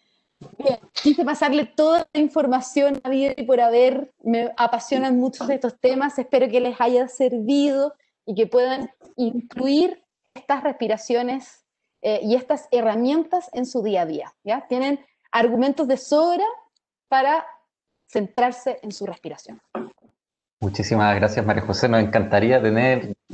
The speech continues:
Speaker 2: ah, mucho más tiempo también para poder aprender estas técnicas y, y también el, el, el fundamento que hay atrás. Eh,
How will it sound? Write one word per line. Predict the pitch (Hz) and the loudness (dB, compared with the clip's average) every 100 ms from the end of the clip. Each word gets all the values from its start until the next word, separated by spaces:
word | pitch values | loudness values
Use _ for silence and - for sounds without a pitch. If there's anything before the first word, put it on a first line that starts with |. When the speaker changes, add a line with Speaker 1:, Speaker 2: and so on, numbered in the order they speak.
| 110 - - _ | -8 -8 -12 _
Speaker 2:
ah, | 120 110 117 113 110 117 - 117 - | 0 2 2 -2 -4 -8 -6 -6 -4
mucho | - 123 - | 0 0 2
más | 131 - | 0 0
tiempo | - 160 131 | 0 2 4
también | 110 104 104 107 | 4 4 2 2
para | 107 101 | 2 4
poder | 98 104 110 110 85 87 - - - - - | 4 4 4 2 0 -4 -6 -2 -2 -4 -6
aprender | 101 98 98 98 107 | -2 2 2 4 2
estas | 107 - 101 | 2 -2 -6
técnicas | - 131 117 117 110 110 101 | 0 0 2 2 4 2 2
y, | 92 92 - | -2 -2 -2
y | |
también | 95 92 90 101 95 | 0 0 0 0 0
el, | 92 | 0
el, | 98 92 85 85 82 _ _ | -2 -4 -4 -8 -16 _ _
el | 95 90 | -6 -2
fundamento | 110 95 101 110 117 | 0 2 4 2 2
que | 110 | 4
hay | 110 | 4
atrás. | - 110 - - - - | 4 2 0 -6 -20 -6
Eh, | 98 92 90 92 | 0 0 0 -2